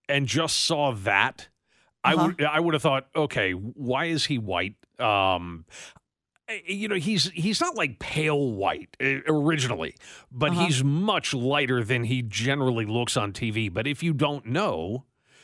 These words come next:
Speaker 1: you know, if, if you don't really know who he is and all you're doing is going off of photographs, okay, I can kinda see their point on that. Uh, but the, yeah, I mean,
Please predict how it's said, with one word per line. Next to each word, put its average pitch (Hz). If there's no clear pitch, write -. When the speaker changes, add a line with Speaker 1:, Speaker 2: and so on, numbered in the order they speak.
Speaker 1:
you 151
know, 143
if, 165
if 196
you 285
don't 247
really 175
know 147
who 139
he 117
is 98
and 110
all 151
you're 135
doing 127
is 107
going 123
off 110
of 98
photographs, 139
okay, 131
I 120
can 127
kinda 117
see 135
their 101
point 123
on 76
that. 69
Uh, 90
but 139
the, 147
yeah, 139
I 98
mean, 127